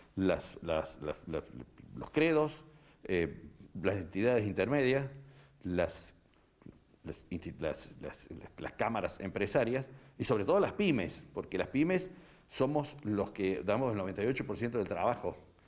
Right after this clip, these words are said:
Eh, la i-, la idea de hacer un diálogo es desechar todos los puntos en donde no se ponga de acuerdo la gente y aunar aquellos puntos o elementos en donde la gente se puede poner de acuerdo.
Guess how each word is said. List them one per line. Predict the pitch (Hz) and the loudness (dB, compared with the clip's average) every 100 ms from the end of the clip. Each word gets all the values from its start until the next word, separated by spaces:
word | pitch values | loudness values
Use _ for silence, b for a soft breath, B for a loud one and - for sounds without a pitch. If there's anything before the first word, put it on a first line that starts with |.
| b b b | b b b
Eh, | 113 120 117 | 2 4 4
la | 131 | 4
i-, | 139 135 | 4 2
la | 139 | 2
idea | 156 196 226 | 4 4 4
de | 202 | 4
hacer | 170 180 | 2 2
un | 175 | 4
diálogo | 165 190 196 135 | 4 4 4 4
es | 123 123 - - - _ _ _ b b b - | 4 2 -2 -14 -20 _ _ _ b b b 0
desechar | 117 131 202 202 | 2 2 2 2
todos | 226 214 | 4 6
los | 165 | 4
puntos | - 170 98 104 | 2 -2 0 -2
en | |
donde | 92 95 104 | -2 -2 0
no | 139 | 0
se | 135 - | 0 -4
ponga | 107 123 | 0 2
de | 117 | 2
acuerdo | 117 165 120 127 | 2 2 2 2
la | |
gente | 131 170 123 151 160 - - - _ B B B B B - | 0 0 0 0 -2 -6 -20 -20 _ B B B B B 2
y | 139 147 139 - - - - - | 4 4 -2 -16 -20 -20 -12 -2
aunar | 117 123 131 156 143 156 147 | 2 2 2 2 0 -2 -8
aquellos | 101 104 120 139 147 - - - - | -6 -2 0 0 0 -4 -16 -20 -2
puntos | 151 160 120 101 | 2 2 0 2
o | |
elementos | 101 117 143 147 | 4 2 2 0
en | 117 | 0
donde | 110 92 | 0 0
la | 104 76 | -2 -4
gente | - 104 107 | -2 -2 -4
se | - | -6
puede | - 143 110 | 2 2 4
poner | 82 82 | 0 0
de | 76 | -2
acuerdo. | 71 65 | -2 -6